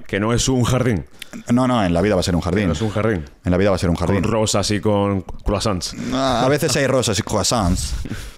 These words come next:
Speaker 2: pero, pero duran poco. Y
Speaker 1: El mal, nunca mejor dicho.
Speaker 2: Sí,
Speaker 1: ¿Eh?
Speaker 2: y, y, y vas a sitios, tío, y, y pasan factura. Y mi mujer me lo ha dicho muchas veces. Y si tú tienes buenos hábitos, vuelves mejor.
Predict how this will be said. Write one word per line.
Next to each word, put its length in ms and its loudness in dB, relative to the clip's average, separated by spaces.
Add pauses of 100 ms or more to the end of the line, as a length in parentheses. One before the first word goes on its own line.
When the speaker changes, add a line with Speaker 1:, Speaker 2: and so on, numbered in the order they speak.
Speaker 2:
pero, 840 4
pero 160 2
duran 240 2
poco. 300 0 (760)
Y 560 2
Speaker 1:
El 120 2
mal, 260 0 (140)
nunca 200 -2
mejor 260 -2
dicho. 120 -6
Speaker 2:
Sí, 160 0
Speaker 1:
¿Eh? 300 2 (120)
Speaker 2:
y, 60 -4
y, 440 0
y 100 0
vas 160 0
a 40 -2
sitios, 380 0
tío, 320 2
y, 540 0 (440)
y 120 0
pasan 260 0
factura. 480 0
Y 140 0
mi 80 2
mujer 280 0
me 160 2
lo 80 2
ha 40 4
dicho 160 0
muchas 200 2
veces. 320 -2 (600)
Y 580 2 (500)
si 200 -4
tú 100 -2
tienes 220 0
buenos 240 0
hábitos, 480 0
vuelves 380 2
mejor. 340 -4